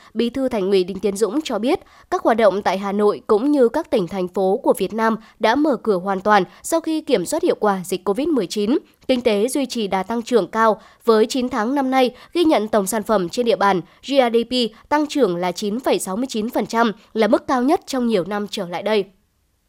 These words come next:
Bí thư Thành ủy Đinh Tiến Dũng nhấn mạnh, thủ đô Hà Nội luôn quan tâm đẩy mạnh các hoạt động hợp tác với thủ đô Phnom Penh vì sự phát triển lớn mạnh của cả hai thủ đô và hai nước. Trên cơ sở đó,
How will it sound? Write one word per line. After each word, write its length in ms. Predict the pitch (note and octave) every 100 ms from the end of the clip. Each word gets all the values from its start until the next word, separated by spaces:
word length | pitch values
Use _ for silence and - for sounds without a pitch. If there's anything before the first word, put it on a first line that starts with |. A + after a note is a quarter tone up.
| _ - _ _ _
Bí 140 | B3+ D4
thư 160 | E4+
Thành 140 | D4 G3+
ủy 180 | G#3+
Đinh 180 | G3 A3
Tiến 140 | A3 G3+
Dũng 260 | A3 C4
nhấn 140 | B3+ C4
mạnh, 180 | C#4 - - - -
thủ 100 | C#4+
đô 140 | D#4+
Hà 140 | D#4 G#3+
Nội 280 | A3 G#3
luôn 240 | A#3 C4+ C4
quan 200 | B3 A#3+
tâm 220 | B3 A#3
đẩy 160 | A3 F3+
mạnh 300 | G3 E3+ G3+
các 140 | E4+
hoạt 160 | C#4+ F#3+
động 140 | E3+
hợp 220 | G3+ F#3+
tác 280 | C4 F4 -
với 160 | G#3+ G3+
thủ 160 | C#4
đô 180 | G#3 A3
Phnom 320 | G#3+ G#3+ A3
Penh 200 | A3+ A3+ G3 - -
vì 180 | C#4 C4
sự 220 | B3 G#3
phát 160 | A3 F#4
triển 160 | D#4
lớn 220 | F#3+ G3+ C#4
mạnh 280 | C#4+ F3+
của 200 | G3 A3+
cả 200 | F#3+ A3
hai 240 | F#3 G#3+ G#3+
thủ 140 | G#3+
đô 220 | F#3 G#3+
và 140 | G#3+ F#3+
hai 140 | F#3+
nước. 280 | A3 D#4 - _ - -
Trên 240 | - B3+ B3
cơ 160 | A#3+
sở 140 | A#3 F#3+
đó, 300 | F#3+ G3+